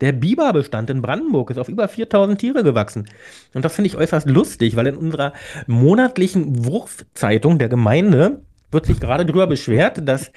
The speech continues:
die Biber, die hier in der Umgebung ansässig sind, äh, dafür sorgen, dass die Gärten überschwemmt werden.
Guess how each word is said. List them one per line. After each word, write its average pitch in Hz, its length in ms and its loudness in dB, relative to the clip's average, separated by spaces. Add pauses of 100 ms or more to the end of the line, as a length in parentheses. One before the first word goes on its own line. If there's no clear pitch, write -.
(320)
die 127 140 -2
Biber, 170 400 2
die 131 120 2
hier 151 180 2
in 143 60 2
der 135 120 2
Umgebung 139 380 2
ansässig 120 600 -2
sind, 156 320 -4 (400)
äh, 147 180 -2
dafür 139 300 -2
sorgen, 151 320 -4
dass 165 160 -4
die 156 140 -4
Gärten 180 400 -2
überschwemmt 110 500 -2
werden. 90 340 -8